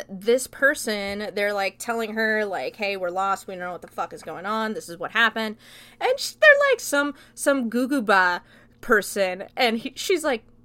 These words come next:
"Do you mean Uguban?" And they're like, "Yeah, yeah, that's the one. They're trying to summon Uguban." So they ask her to bring them to Uguban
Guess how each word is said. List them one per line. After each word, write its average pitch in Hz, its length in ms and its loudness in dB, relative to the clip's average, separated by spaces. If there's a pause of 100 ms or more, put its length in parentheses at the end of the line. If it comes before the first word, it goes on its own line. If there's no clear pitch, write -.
"Do 254 80 -6
you 240 80 -2
mean 214 180 0 (120)
Uguban?" 226 440 -2 (220)
And 277 120 2
they're 247 120 6
like, 208 200 2
"Yeah, 330 120 0
yeah, 311 200 2
that's 277 220 -2
the 294 80 -4
one. 254 160 2
They're 226 120 0
trying 269 220 2
to 240 40 -2
summon 254 280 0
Uguban." 220 480 -2 (360)
So 247 480 6
they 233 260 2
ask - 420 2
her 262 420 4
to 247 160 -10
bring 220 220 -2
them 214 140 -2
to 220 120 -2
Uguban 180 640 -6